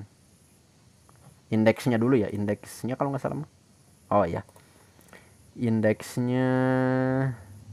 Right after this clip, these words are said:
kita mau ngeganti nih yang, kan ini udah di swap ya. Berarti kan kalau kita ini masukin kalimat satu, berarti kan kalimat satunya jadi yang ini kan ya. Nah, misalnya kita mau ngehapus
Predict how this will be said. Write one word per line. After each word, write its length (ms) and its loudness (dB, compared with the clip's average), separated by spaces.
kita 320 6
mau 160 6
ngeganti 640 4
nih 320 2
yang, 560 4
kan 160 12
ini 160 6
udah 160 10
di 80 2
swap 320 4
ya. 160 0
Berarti 240 2
kan 240 6
kalau 160 6
kita 480 6
ini 160 0
masukin 480 0
kalimat 320 2
satu, 320 6
berarti 320 -2
kan 160 2
kalimat 320 4
satunya 320 -2
jadi 240 2
yang 160 2
ini 80 0
kan 160 -4
ya. 160 -4
Nah, 160 4
misalnya 400 0
kita 240 2
mau 160 0
ngehapus 560 -2